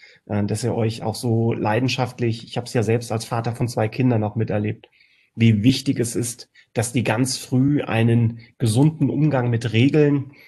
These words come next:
und auch mit bestimmten Selbstschutzmaßnahmen, aber auch mit dem Thema der Selbstsicherheit bekommen, wie sie sich im Straßenverkehr verhalten. Ähm,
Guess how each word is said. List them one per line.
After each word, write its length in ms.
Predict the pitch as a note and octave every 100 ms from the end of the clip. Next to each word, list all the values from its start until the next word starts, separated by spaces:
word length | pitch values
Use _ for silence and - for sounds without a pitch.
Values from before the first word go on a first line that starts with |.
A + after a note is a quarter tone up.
| _ _ _
und 140 | B2
auch 200 | - -
mit 680 | B2+ B2+ A#2+ - - - - _ _ _
bestimmten 540 | B2+ A#2 C#3+ C#3 C3+ A2
Selbstschutzmaßnahmen, 1600 | A#2 D3+ - - A#2 - - - _ _ - A2 A2 - G#2+ G#2+
aber 160 | G2+ A#2+
auch 120 | A#2
mit 120 | B2
dem 140 | A#2
Thema 240 | A2+ B2 A#2+
der 120 | A2+
Selbstsicherheit 800 | A2+ B2 - C#3 C#3+ B2 G2 -
bekommen, 420 | - G#2+ A2 A#2 _ _ _ -
wie 100 | A2+
sie 100 | A2+
sich 160 | A2+
im 80 | A#2
Straßenverkehr 1000 | A2 - A2 - A2 A2 - A2+ G#2 G#2
verhalten. 580 | - G2 G#2+ - A2 -
Ähm, 340 | G#2+ G2+ G#2